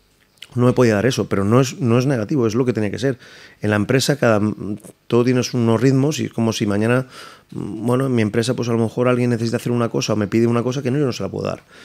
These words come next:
Yo ni la pedí, ¿eh? Pero era, yo entendí que, que no podía ser allí, salí de Kabuki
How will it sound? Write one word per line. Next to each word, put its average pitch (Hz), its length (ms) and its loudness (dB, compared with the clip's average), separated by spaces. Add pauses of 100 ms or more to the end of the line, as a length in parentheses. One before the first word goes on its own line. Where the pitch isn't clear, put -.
(240)
Yo 127 240 4
ni 139 200 6
la 107 100 2
pedí, 120 240 4
¿eh? 135 80 0
Pero 120 240 2
era, 120 260 2
yo 127 240 4
entendí 123 480 2 (140)
que, 110 360 0
que 107 140 2
no 117 120 2
podía 127 200 4
ser 120 160 0
allí, 151 260 2 (300)
salí - 240 -2
de 120 140 2
Kabuki 143 340 2